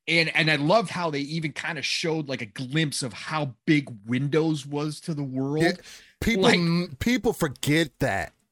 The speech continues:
Speaker 1: Yeah, people standing in line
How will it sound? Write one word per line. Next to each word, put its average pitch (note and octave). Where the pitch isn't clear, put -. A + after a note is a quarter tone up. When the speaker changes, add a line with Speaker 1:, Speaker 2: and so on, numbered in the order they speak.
Speaker 1:
Yeah, C4
people C4
standing D4+
in G#3+
line F3+